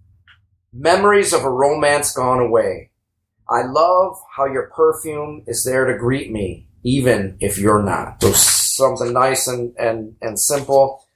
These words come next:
And, um, he also wrote this one. I've never read it, but he reads it. I think it's one of his most famous poems.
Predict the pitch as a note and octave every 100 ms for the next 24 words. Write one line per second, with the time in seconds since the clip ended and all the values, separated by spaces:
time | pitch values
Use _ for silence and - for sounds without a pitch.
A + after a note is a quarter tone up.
0 | _ _ _ - B2+ B2+ B2 A#2+ A#2 A2
1 | G#2+ - _ _ _ _ _ _ _ _
2 | D#3 F3 F3+ D3 C#3 D3 D#3 A#2+ B2 D#3
3 | B2 A#2 C#3 C3 A2 G2 - D#3 D3 B2
4 | B2+ A#2+ A#2+ - _ _ _ - C#3 A#2+
5 | - F#3 D3+ B2+ A2+ B2 A#2 C3+ B2 A2+
6 | - - A#2+ A2+ G2+ -